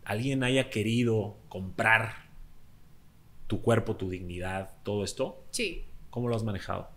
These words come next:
Speaker 1: ¿Y cómo ha sido esa experiencia? O sea, ¿con qué, qué, qué te dijeron? ¿Qué te ofrecieron?
Speaker 2: Bueno, ha partido con de que jeques de Dubái, que no sé qué, hasta eh, bueno, revistas también que me han querido pa-,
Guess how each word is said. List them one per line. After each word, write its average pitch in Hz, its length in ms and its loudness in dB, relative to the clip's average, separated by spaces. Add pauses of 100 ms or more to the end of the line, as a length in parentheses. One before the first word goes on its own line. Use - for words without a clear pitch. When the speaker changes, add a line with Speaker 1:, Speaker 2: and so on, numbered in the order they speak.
Speaker 1:
¿Y 98 100 -8
cómo 113 260 4
ha 104 40 4
sido 104 200 2
esa 98 100 -2
experiencia? 87 560 -8
O - 20 -16
sea, 92 180 -4
¿con 104 140 -2
qué, - 140 -6
qué, 113 220 -4
qué 117 120 0
te 117 140 -4
dijeron? 110 600 0
¿Qué 101 100 0
te - 180 -4
ofrecieron? 92 720 -2 (720)
Speaker 2:
Bueno, 196 360 0
ha 185 100 0
partido 226 400 2
con 202 640 -2 (680)
de 202 160 -2
que 208 120 2
jeques 220 540 2
de 196 300 0
Dubái, 220 680 8
que 202 80 0
no 196 100 -2
sé 180 120 -2
qué, 220 380 4
hasta 175 760 0 (600)
eh, 175 320 2
bueno, 214 200 2
revistas 214 480 2
también 196 400 0
que 196 80 -6
me 180 80 -4
han 175 40 -8
querido 185 240 -2
pa-, 185 140 -4